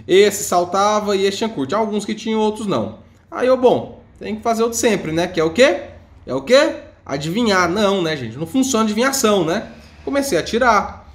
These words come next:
E eu dei tanta cagada, dei tanta sorte, que o primeiro era o curto. Tá aqui, ó, o componente. Ele tá em curto. Aí no que eu tirei, né, e vocês viram o trabalho que é, dá muito trabalho, essa solda é muito ruim de tirar, tirei.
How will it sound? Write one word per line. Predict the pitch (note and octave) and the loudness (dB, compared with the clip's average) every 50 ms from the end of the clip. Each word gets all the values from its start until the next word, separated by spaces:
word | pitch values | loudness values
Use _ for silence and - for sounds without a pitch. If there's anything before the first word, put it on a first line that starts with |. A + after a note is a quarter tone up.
| - - - | -20 -16 -2
E | D#4 | 0
eu | F4+ E4 E4 | 0 2 6
dei | - B3+ A#3 - - | 6 4 4 4 4
tanta | A#3 C4 D#4 E4 D#4+ D4 | 4 4 4 4 2 0
cagada, | - - - - E3+ D#3 C3+ D#3+ F3 G#3 A3+ G3+ E3 C3+ A#2 A#2+ | -4 -2 -4 -2 -2 -2 0 2 4 4 4 4 2 -2 -6 -4
dei | D#3 F3+ | -4 -4
tanta | - - C#4 D#4+ - C#4+ | -2 -2 -4 -2 0 -2
sorte, | A#3 - - - F3+ F#3 A3+ C4 B3 A#3+ - - | -2 -2 -2 0 2 4 4 4 4 2 -2 -8
que | - A#3 | -8 -8
o | B3+ | -8
primeiro | B3 - E4+ E4+ E4 C#4 A3 G3+ G#3 A3 B3+ C#4+ - - - - _ _ - - - | -6 -2 -2 -2 0 2 2 2 0 0 -4 -6 -10 -16 -20 -20 _ _ -20 -20 -8
era | - G3+ A3 | -4 -2 -2
o | B3+ | -2
curto. | B3+ - A#3 G#3 G3+ G3+ - - - - - - - - - | -2 -2 -2 -2 -2 -4 -6 -16 -20 -20 -20 -20 -20 -20 -16
Tá | - | -16
aqui, | - - - G#3+ F#3+ | -16 -12 -10 -6 -4
ó, | E3 C#3 | -4 -4
o | C3 | -4
componente. | B2+ C3+ C3 C3 B2+ B2 - G2+ G2+ - - - - - - - - - - _ - - _ - - - - - - _ - - - - - - - | -6 -10 -8 -6 -6 -4 -4 -6 -8 -12 -16 -20 -20 -20 -20 -20 -20 -20 -20 _ -20 -20 _ -20 -20 -20 -20 -20 -20 _ -20 -20 -20 -20 -20 -6 -2
Ele | C#3 E3 E3 | -2 -2 0
tá | - F3+ | 0 -2
em | G3 G3 | -4 -2
curto. | G3 F#3 D#3+ D3 - - - - _ _ _ _ _ _ _ _ _ _ _ _ _ _ _ _ _ _ _ _ - - - - - - - | 0 -2 -2 -2 -4 -8 -18 -20 _ _ _ _ _ _ _ _ _ _ _ _ _ _ _ _ _ _ _ _ -20 -20 -20 -20 -20 -8 -2
Aí | C#3+ D#3 F3+ | 0 2 2
no | G3+ G3 | 2 2
que | G3+ G3+ | 2 2
eu | F#3+ F#3+ | 2 2
tirei, | - - A3 A#3 G3+ G3+ G3+ G#3 A#3+ C#4 D#4 - - C3+ | 0 0 0 4 4 6 6 6 4 2 -2 -6 -10 -6
né, | C#3 E3 E3 | -4 -2 -2
e | D#3 D#3 D3+ | -2 -2 -2
vocês | - F3+ F3 D#3+ | -2 -2 -2 -2
viram | F3+ G3 A#3 | -2 -2 -2
o | A3+ | -2
trabalho | A3+ G#3+ E3+ D3 D#3 F3 G3 F#3 | 0 -2 0 2 2 2 2 0
que | - - D3 | -2 -4 -4
é, | D#3+ | -2
dá | E3 D#3+ | -2 -2
muito | C#3 D#3 E3 - | -2 -2 -4 -4
trabalho, | F3+ D3+ B2+ B2+ C3+ C#3 | -4 -2 -2 -2 -2 -4
essa | C3 - | -4 -8
solda | - - C#3+ C#3+ C#3+ | -8 -6 -4 -2 -2
é | C3+ | 0
muito | C#3+ F3+ G3 G3 | -2 -2 -2 -2
ruim | B2+ C3 C#3 | -2 -2 -4
de | C3+ B2+ | -4 -4
tirar, | - C#3 A2 G#2 C3+ - - | -6 -4 -4 -4 -4 -6 -8
tirei. | - - - F3+ F3+ E3 D3 D#3 F3 - - | -12 -6 -6 -4 -2 -2 -2 -2 -4 -4 -8